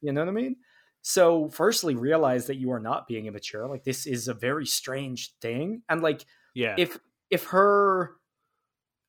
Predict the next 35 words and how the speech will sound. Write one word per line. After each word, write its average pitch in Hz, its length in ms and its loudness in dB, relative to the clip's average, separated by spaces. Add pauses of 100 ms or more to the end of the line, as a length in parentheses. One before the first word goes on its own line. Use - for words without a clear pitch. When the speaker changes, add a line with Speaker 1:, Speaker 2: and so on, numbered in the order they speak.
Speaker 1:
like, 175 120 0
if - 100 -2
her 208 140 6
reason 151 520 0
is 120 220 -6
the 127 120 -8
bed, 139 560 2 (460)
then 175 200 4
there 185 120 0
are 185 100 2
ways 208 220 4
around 208 320 2
that. 117 180 -6
You 147 80 -12
can 175 160 -10
get 190 180 -4
sheets, 175 400 -6
you 139 80 -10
can 147 120 -6
get 160 280 -2 (300)
ma-, 143 300 -4
like, 127 120 -4
mattress 143 400 0
protectors, 120 600 -6
you 135 80 -12
can 143 100 -10
do 175 80 -2
all 196 100 0
these 131 180 -2
things. 156 300 -4
On 147 120 -4
top 226 260 -2
of 147 120 -4
that, 120 280 0 (280)
like, 151 260 -6